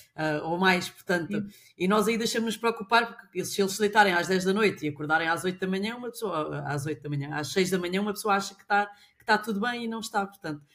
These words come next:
Speaker 1: a partir do momento que eles dormem e que deixam de acordar quando não há distúrbios do sono, hum, esquece-se um bocadinho disso. E impõe-se os nossos horários de, como se fossem mini adultos, e eles não são, eles têm que ter outros horários,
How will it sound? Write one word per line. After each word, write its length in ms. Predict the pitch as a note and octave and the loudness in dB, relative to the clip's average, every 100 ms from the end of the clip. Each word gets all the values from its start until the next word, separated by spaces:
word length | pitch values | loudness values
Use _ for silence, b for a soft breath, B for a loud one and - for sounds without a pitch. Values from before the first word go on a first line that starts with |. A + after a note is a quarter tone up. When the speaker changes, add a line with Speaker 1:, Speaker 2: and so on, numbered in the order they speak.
| b | b
Speaker 1:
a 40 | |
partir 200 | G3 G3 | -8 -4
do 80 | A3 | -2
momento 180 | A#3+ A#3 | 0 -2
que 80 | B3 | -2
eles 180 | A#3 A3 | 0 2
dormem 320 | G3 F3+ E3 | 2 2 -2
e 20 | |
que 80 | - | -4
deixam 260 | F3 G3 | -4 -4
de 60 | F3+ | -4
acordar 400 | - D#3+ E3 D3 | -6 2 2 2
quando 140 | D#3+ | -4
não 100 | E3+ | -4
há 60 | E3+ | -4
distúrbios 440 | E3+ - E3 D#3+ | -4 -8 -8 -8
do 80 | D#3+ | -10
sono, 420 | - F3+ F3+ G3+ b b b _ | -6 -4 -4 -6 b b b _
hum, 340 | F#3+ F#3+ G3 G3 | -2 -2 -2 -6
esquece-se 460 | - A3+ A3 A3 | -4 0 0 0
um 40 | A3+ | 0
bocadinho 340 | A3 G#3 A3+ | 2 2 0
disso. 340 | G#3+ G3+ - b b b - | -2 -6 -8 b b b 0
E 100 | G3 | 2
impõe-se 420 | G3 G3+ G#3 G#3 | 4 4 4 2
os 120 | F#3 | 2
nossos 260 | G3 F#3+ G#3 | 2 2 4
horários 420 | G3 F3+ E3 C#3+ | 6 4 2 -6
de, 140 | D#3 D3+ | -8 -8
como 160 | F#3 F3+ | -6 -4
se 80 | |
fossem 240 | - F#3+ F#3+ | -2 0 2
mini 260 | F#3 F3+ | 2 2
adultos, 380 | E3+ E3+ F#3 F#3 | 0 -2 -6 -2
e 40 | G3+ | -2
eles 180 | G3+ | -2
não 120 | G#3+ G#3+ | -2 -4
são, 260 | G#3+ G#3+ | -4 -6
eles 120 | F#3+ | -6
têm 140 | - F#3 | -6 -6
que 80 | F#3+ | -4
ter 120 | F#3+ | -4
outros 280 | F#3+ F#3 F#3 | -6 -8 -6
horários, 480 | F#3 F3+ F3+ - | -6 -6 -10 -14